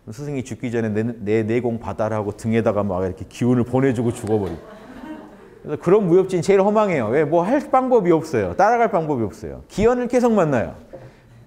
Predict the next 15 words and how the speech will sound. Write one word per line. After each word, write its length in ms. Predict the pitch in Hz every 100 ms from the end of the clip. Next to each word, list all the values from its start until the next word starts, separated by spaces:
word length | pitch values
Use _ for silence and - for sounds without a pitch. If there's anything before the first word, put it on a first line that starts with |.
| -
무협지 340 | 131 185 190 170
보시면 360 | 143 123 151
그래요. 320 | 127 - 101 101
어렸을 300 | 117 139 -
때 80 |
제가 220 | 120 123 120
좋아했-, 260 | 120 101 - - - - - - -
우연히 560 | 185 233 226 220 - 180
뭐 180 | 190
이렇게 220 | 185 185 - -
몸을 340 | 151 170 190 180
못 140 | 196
일으키게 420 | 196 190 190 175
쓰러져 380 | 175 220 214 190
있는데 540 | 160 156 160 226 233